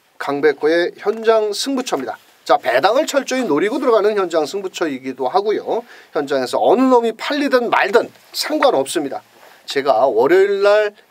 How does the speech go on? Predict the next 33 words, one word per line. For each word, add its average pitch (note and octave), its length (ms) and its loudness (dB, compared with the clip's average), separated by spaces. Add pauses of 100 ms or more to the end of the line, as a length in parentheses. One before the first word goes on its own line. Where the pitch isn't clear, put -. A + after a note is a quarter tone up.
이 A#3+ 300 0
주 B3 140 -4 (100)
동안 G#3+ 400 4
새벽 A#3+ 420 -2
훈련으로 A3 720 2 (240)
무조건 C3 440 -4
잡아놓은 F#3+ 500 2
마필이 E3+ 300 0
있는데 A#2 260 -10
여기에서는 A3 720 0
그래도 A#3+ 420 0 (220)
한 D#4+ 300 -4
수 D#4+ 180 -4
위의 A#3 420 0
걸음을 G#3+ 340 2
보여줘야 D#3+ 1040 0
될 A3+ 120 4
마필이다. B2+ 460 -2 (260)
이렇게 C#3+ 260 -8
판단을 D#3 440 -4
하고 D#3+ 180 0
있기 C#3 220 -8
때문에 E3+ 560 -2 (340)
자, - 180 -6
사 - 360 0
경주 A3 420 0
천삼백 A#3 480 0
미터 C3+ 240 -6 (220)
현장에서 B2+ 560 -6 (240)
철저히 E4 640 2
배당으로 F3+ 520 0
때리는 D#3+ 280 -2
만큼 C#3+ 340 -6